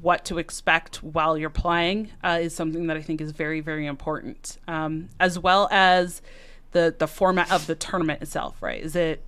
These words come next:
a single elimination tournament, double elimination? Is it Swiss? Uh, because, you know, obviously if it's, like, a single elimination versus a Swiss, you could likely be playing a lot more matches in a Swiss,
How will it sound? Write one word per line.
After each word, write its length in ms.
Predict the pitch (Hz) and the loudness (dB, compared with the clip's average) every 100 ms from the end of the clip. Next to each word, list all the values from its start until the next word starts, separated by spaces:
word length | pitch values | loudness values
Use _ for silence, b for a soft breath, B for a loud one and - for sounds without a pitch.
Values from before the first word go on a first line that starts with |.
| - | -4
a 60 | 160 | -4
single 360 | - 190 185 | 0 2 2
elimination 680 | 180 160 160 160 165 - 170 | 2 2 2 2 0 -2 -4
tournament, 460 | - 170 170 160 156 | -2 -2 0 0 0
double 220 | 160 160 | 0 2
elimination? 680 | 165 160 160 156 156 175 156 | 2 2 2 0 -2 -2 -2
Is 140 | 151 | -4
it 120 | - | -10
Swiss? 800 | - - 247 254 247 254 - - B B B B B - | -10 -6 4 6 6 2 -2 -12 B B B B B -2
Uh, 260 | 170 160 | 2 2
because, 720 | 156 165 190 170 165 151 - - - - | 2 -2 2 4 2 -2 -12 -16 -18 -8
you 100 | 170 | -4
know, 180 | 131 - | -4 -2
obviously 480 | 156 151 165 175 165 | -2 0 -2 0 0
if 140 | 160 | 2
it's, 220 | 165 - | 0 2
like, 300 | 175 165 165 | 2 2 2
a 220 | 156 156 - | 0 0 -4
single 340 | - 196 185 | -2 0 2
elimination 640 | 185 175 180 175 170 - 170 | 2 2 0 2 0 -2 0
versus 360 | 175 175 175 | 0 -2 -4
a 80 | 170 | -6
Swiss, 640 | - - 370 254 254 - - B B B B - | -2 6 8 8 6 0 -12 B B B B -6
you 320 | 196 214 226 | 0 2 0
could 260 | 196 233 202 | 0 0 2
likely 460 | 185 175 175 175 | 4 4 0 -6
be 180 | 165 170 | -6 -6
playing 600 | 156 - 170 160 156 151 - | -4 0 2 2 0 -2 -4
a 100 | - | -2
lot 380 | 160 156 175 - | -2 2 2 2
more 220 | 202 170 | 2 2
matches 580 | 165 170 165 - 160 147 | 4 4 4 0 -4 -6
in 140 | - 156 | -4 -4
a 60 | |
Swiss, 680 | - - 226 190 190 - - | -4 0 4 4 2 -8 -14